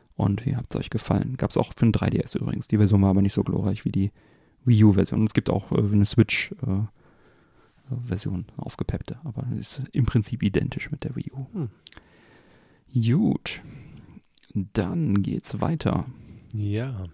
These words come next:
Speaker 2: und zwar mit Michel Ancel.
Speaker 1: Mhm.
Speaker 2: Michel Ancel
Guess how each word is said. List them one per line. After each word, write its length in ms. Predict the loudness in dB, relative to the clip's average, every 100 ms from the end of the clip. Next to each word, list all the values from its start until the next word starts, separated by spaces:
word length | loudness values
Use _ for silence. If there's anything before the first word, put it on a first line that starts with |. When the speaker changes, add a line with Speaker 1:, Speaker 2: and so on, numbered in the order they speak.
| _ -14
Speaker 2:
und 120 | -6
zwar 200 | -2 0
mit 220 | 0 -2
Michel 500 | -4 -4 0 0 0 0
Ancel. 600 | 0 0 0 0 -2 -8 -16 -20 _ -20 _ -20 -20 0
Speaker 1:
Mhm. 440 | 2 2 2 0 0 -6 -18 -16 -16 -8 0
Speaker 2:
Michel 340 | 0 4 2
Ancel 600 | 4 2 2 2 4 2